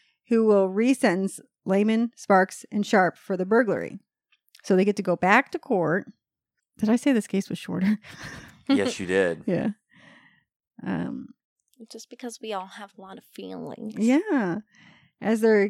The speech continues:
Speaker 1: cases stand, they will be resentenced as adults. That includes Blake and Levi, who were both juveniles when the crime occurred.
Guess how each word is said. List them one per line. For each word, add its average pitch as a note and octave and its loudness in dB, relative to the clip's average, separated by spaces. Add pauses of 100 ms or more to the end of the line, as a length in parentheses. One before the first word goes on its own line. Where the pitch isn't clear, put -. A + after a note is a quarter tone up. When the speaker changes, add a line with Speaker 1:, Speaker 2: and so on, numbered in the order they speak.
(120)
Speaker 1:
cases D#4+ 2
stand, G#3 -2
they G#3+ 6
will G3+ 6
be G#3 2
resentenced A#3 2
as G3 2
adults. A3 2
That G#3 4
includes A3 0
Blake G3+ 2
and A3 2
Levi, F#3+ 4
who F#3 4
were F#3 4
both F#3 2
juveniles G3+ 4
when G3 2
the F#3 2
crime F3+ -2
occurred. F3+ 2